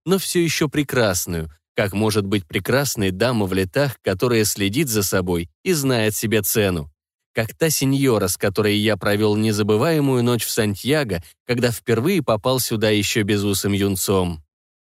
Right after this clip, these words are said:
В порту у пирса, как обычно, суетились какие-то личности.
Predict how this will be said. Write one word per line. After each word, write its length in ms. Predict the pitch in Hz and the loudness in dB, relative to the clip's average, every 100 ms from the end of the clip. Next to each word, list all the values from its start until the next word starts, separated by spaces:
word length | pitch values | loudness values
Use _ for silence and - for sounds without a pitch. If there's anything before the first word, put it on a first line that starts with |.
| _ | _
В 140 | _ - | _ -4
порту 360 | 101 98 139 | -2 0 0
у 140 | 156 98 | 0 0
пирса, 420 | 127 151 - 101 | 0 0 0 0
как 220 | 107 101 | -2 0
обычно, 460 | 101 123 185 - 120 | -2 -2 -2 0 -2
суетились 640 | - 110 95 165 147 - | 0 0 0 0 0 0
какие-то 460 | 139 127 147 139 143 | -2 0 -2 0 2
личности. 760 | 120 101 - 90 - 87 80 | 2 0 -2 -2 -4 -8 -12